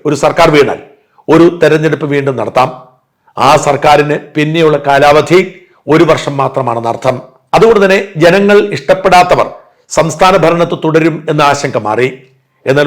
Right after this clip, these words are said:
ഒരു ചോദ്യം ബാക്കിയാണ്. കേന്ദ്ര സർക്കാരിന്റെ അവസ്ഥയാണ് ഇതെങ്കിൽ എന്തു സംഭവിക്കും? രാജീവ് ഗാന്ധിയുടെ കാലത്ത് വി പി സിംഗിന്റെ വിപ്ലവം ഉണ്ടായപ്പോൾ എത്ര കേന്ദ്ര സർക്കാരുകളാണ് മാറി മാറി വന്നത്? അത്തരമൊരു സാഹചര്യം ഉണ്ടായാൽ എന്ത് ചെയ്യും? രണ്ടായിരത്തി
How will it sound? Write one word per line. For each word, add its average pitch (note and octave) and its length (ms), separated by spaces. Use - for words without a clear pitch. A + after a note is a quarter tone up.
ഒരു D3 180
ചോദ്യം C#3 280
ബാക്കിയാണ്. A#2+ 520
കേന്ദ്ര F3 220
സർക്കാരിന്റെ D#3+ 360
അവസ്ഥയാണ് D3 420
ഇതെങ്കിൽ C3+ 340
എന്തു C3 200
സംഭവിക്കും? A#2+ 400
രാജീവ് E3 320
ഗാന്ധിയുടെ D#3+ 320
കാലത്ത് D3 300
വി D3+ 160
പി E3 160
സിംഗിന്റെ D3+ 320
വിപ്ലവം D3 440
ഉണ്ടായപ്പോൾ C3+ 440
എത്ര D#3 200
കേന്ദ്ര C#3+ 220
സർക്കാരുകളാണ് C3+ 540
മാറി C3 260
മാറി A#2 200
വന്നത്? A#2 280
അത്തരമൊരു E3 360
സാഹചര്യം D3+ 460
ഉണ്ടായാൽ C3+ 260
എന്ത് B2 240
ചെയ്യും? B2+ 220
രണ്ടായിരത്തി D#3+ 420